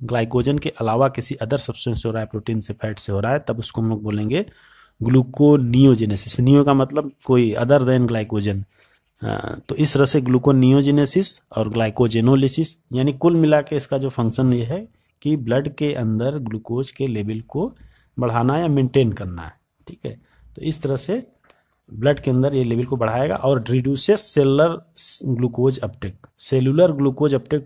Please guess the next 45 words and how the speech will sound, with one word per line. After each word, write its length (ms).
को 120
ये 80
कम 260
भी 100
करेगा, 340
यानी 320
सेल्स 360
के 120
लिए 140
अवेलेबिलिटी 540
को 180
कम 220
कराएगा, 460
सेल्स 320
में 140
एक 160
लेवल 220
से 140
ज़्यादा 260
ग्लूकोज 380
को 100
ये 100
नहीं 240
जाने 280
देगा। 240
तो 320
ये 180
एक 200
तरह 140
का 200
हाइपरग्लाइसेमिक 800
हार्मोन 360
है। 220
इसके 200
बाद 200
सेकंड 360
हार्मोन 280
इससे 160
जो 100
सिक्रीट 360
होता 240
है 80
वो 180
है 180
इंसुलिन। 600